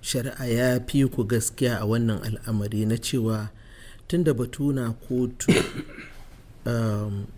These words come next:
idan shi shugaban majalisar dattawa da mataimakinsa suna da gaskiya, su haƙura mana a gaba, a gama shari'ar. Me yasa kuke, uh, shiga harkan?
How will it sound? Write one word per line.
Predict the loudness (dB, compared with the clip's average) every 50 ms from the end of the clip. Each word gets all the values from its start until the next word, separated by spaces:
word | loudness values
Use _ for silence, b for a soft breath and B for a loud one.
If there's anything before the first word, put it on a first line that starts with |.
| -16 -18 -18 -18 -18 -18 -18 -18 -18 -16 -12 0 2
idan | 4 6 8 8 8 8 8 6 6 6 4
shi | 4 2 2 2 4 4 4 4 4 2 2 0 -4
shugaban | -2 -2 0 0 2 2 2 4 4 6
majalisar | 6 4 4 4 2 2 2 0 0 0 0
dattawa | 0 -2 -4 -4 -4 -2 0 0 2 2 2
da | 2 2
mataimakinsa | 2 2 2 0 -2 -2 -2 -2 -4 -4 -2 -2 -2 -2 -2 -2
suna | -2 -2 0 0 -2 -2
da | -2 -2
gaskiya, | -2 -2 -4 -4 -4 -4 -2 0 0
su | 0 0 -2
haƙura | -2 -2 0 2 2 2 2
mana | 2 0 0 -2 -4 -6
a |
gaba, | -6 -6 -4 -2 -2 -2 -4 -4 -8
a | -8
gama | -6 -4 -4 -2 -2 -2 -2
shari'ar. | -4 -4 -4 -4 -4 -6 -6 -10 -12 -12 -12 -14 b b b b b b b b b b b b -6
Me | -4 0 0 2
yasa | 4 4 4 2 0 -2
kuke, | -2 -6 -6 -4 -4 -4 -2 -2 -2 -4 -6 -10 -12 -16 -20 B B B B B B B B B B -20 -20 -20 -12 -8 -6
uh, | -4 -4 -2
shiga | -2 -2 0 2 2 4 4
harkan? | 4 2 0 0 -2 -6